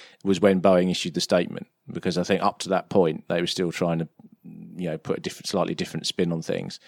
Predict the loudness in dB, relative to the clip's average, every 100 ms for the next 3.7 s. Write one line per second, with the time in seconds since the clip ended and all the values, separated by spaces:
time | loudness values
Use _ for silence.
0 | -20 -20 -20 _ -2 0 2 2 2 2
1 | 4 2 -2 -4 0 2 2 4 4 2
2 | 0 -4 -2 -2 0 -2 -2 -4 -4 -4
3 | -2 -2 -2 0 2 2 0